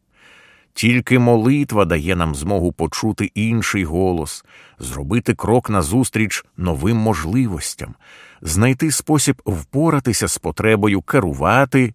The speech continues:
і контролювати. І тоді для нас уже не будуть настільки важливими питання, які, здавалося б, формують нашу ідентичність. Хто відгукується про мене добре, а хто ні? Хто мій друг,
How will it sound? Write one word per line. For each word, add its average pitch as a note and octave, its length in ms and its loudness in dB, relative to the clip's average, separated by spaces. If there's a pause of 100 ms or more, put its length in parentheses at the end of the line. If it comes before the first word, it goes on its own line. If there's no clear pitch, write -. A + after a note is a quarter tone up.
і D2 120 -10
контролювати. C#2+ 960 -8 (640)
І E2+ 180 -2
тоді A#2 360 2
для C3+ 160 4
нас C#3 220 2
уже C#3 180 4
не C#3+ 120 2
будуть D3 420 0
настільки G#2+ 640 0
важливими F2+ 580 0
питання, G#2 680 0 (340)
які, C3 280 0
здавалося A2+ 640 0
б, - 120 -12
формують B2 680 0
нашу E2+ 380 0
ідентичність. A#2 960 -4 (540)
Хто - 580 0
відгукується A2+ 920 0
про E2 200 -4
мене G#2 320 0
добре, E2+ 680 0
а C#3+ 160 -2
хто - 260 -4
ні? C2 360 -6 (480)
Хто - 340 0
мій E2 200 -2
друг, D#2+ 580 -6